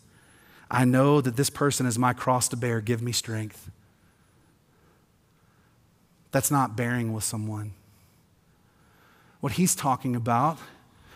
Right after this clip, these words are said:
what the Holy Spirit is prompting us to, is the kind of bearing that Jesus did with us.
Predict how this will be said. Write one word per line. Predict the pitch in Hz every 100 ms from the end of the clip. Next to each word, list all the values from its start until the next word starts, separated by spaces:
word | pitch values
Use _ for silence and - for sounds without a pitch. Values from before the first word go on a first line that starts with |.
| -
what | 147 139
the |
Holy | 143 165
Spirit | 156 - 170 175
is | 170
prompting | - - 135 127 131
us | 123
to, | - 147
is | 131
the |
kind | 139 160 147
of | 117
bearing | 143 160 147 131 131 - - -
that | 127
Jesus | 123 151 135 -
did | 143 131
with | 127
us. | 135 117 - - -